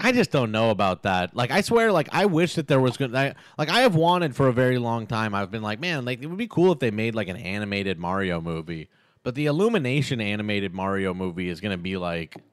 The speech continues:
I don't know where my fucking phone is. The Illumination anim-, uh, Mario movie is gonna be like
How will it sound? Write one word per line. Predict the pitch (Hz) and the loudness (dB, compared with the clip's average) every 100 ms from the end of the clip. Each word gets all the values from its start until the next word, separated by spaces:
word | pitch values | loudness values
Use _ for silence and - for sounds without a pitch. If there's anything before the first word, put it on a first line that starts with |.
| _ | _
I | 120 | -8
don't | |
know | 127 | -6
where | 110 | -6
my | 95 | -8
fucking | 98 90 85 | -10 -16 -18
phone | 92 90 | -20 -20
is. | 87 82 _ _ _ _ _ _ _ _ _ | -20 _ _ _ _ _ _ _ _ _ _
The | 139 | -16
Illumination | 170 240 262 226 233 196 | -8 -6 -4 -4 -4 -4
anim-, | 151 135 - | -4 -4 -4
uh, | 127 123 117 | -2 -2 -2
Mario | 117 127 135 117 | 0 0 0 0
movie | 117 117 | -2 -4
is | 101 | -4
gonna | 110 | -6
be | 101 110 | -4 -4
like | 107 98 | -2 -4